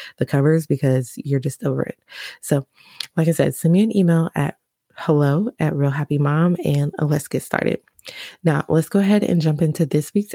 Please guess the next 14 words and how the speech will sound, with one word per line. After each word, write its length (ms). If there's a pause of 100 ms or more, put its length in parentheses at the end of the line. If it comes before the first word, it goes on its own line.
episode 540
with 220 (120)
Emily. 460 (2500)
Welcome 520
to 160
the 140
podcast, 680
Emily. 520
I 260
am 240
excited 680
to 100
have 340
you. 240